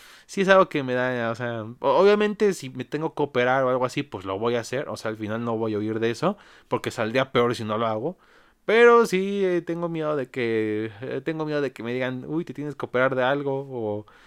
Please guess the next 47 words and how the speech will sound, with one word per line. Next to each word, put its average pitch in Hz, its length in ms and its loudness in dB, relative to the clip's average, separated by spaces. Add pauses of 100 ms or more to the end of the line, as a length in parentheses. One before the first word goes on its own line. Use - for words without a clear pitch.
(420)
que 120 80 -8
me 120 100 -2
tenga 143 140 2
que 120 80 -2
hacer 135 160 -2
la 147 80 0
vasectomía, 131 640 2
<laughs> - 20 2
entonces, 160 560 4
es-, 156 200 2
esas 165 260 -2
cosas, 180 320 2
esas 214 300 -4
cosas 180 340 0
sí 160 140 -6
me 139 120 -2
dan 117 220 0
miedo, 101 320 -4
¿no? 185 220 -6 (540)
Y 262 220 -4
por 175 280 0
ende 180 180 4
también 156 280 0
las 151 120 0
mismas 156 240 -6
películas 127 440 -6
de 120 80 -4
terror 117 340 -2 (140)
me 110 120 -10
han 110 60 -8
dado 110 200 -4
mucho 110 400 -10
miedo. 107 400 -8
Yo 120 120 -8
me 113 80 -6
acuerdo 117 400 -2
de 104 100 -2
pequeño, 127 520 -4
era 151 400 -4
bien 196 360 -4
miedoso 143 460 2
con 107 160 -2
ellos, 95 240 -10
o - 20 -20
sea, 123 140 -6
neta, 127 500 -6 (720)
nun-, 143 240 -4